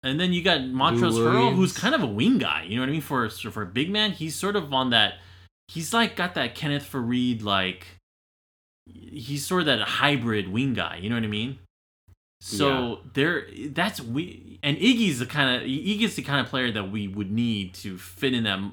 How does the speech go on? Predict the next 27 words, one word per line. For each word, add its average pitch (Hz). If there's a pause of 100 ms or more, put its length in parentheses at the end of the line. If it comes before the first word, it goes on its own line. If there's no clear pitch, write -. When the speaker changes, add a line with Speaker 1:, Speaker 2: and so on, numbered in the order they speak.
(160)
Speaker 1:
that, 90 (100)
that 95
role 104
of 90
covering 101
that, 87 (340)
that 101
area, 113 (200)
you 95
know? 98
Speaker 2:
Yeah, 90
I 113
mean, 117
Jackie 123
McMullen 107
said 92
on, 90
uh, 85
one 90
of 80
the 90
E 98
S 90
P 101
N 87
podcasts 90
that 82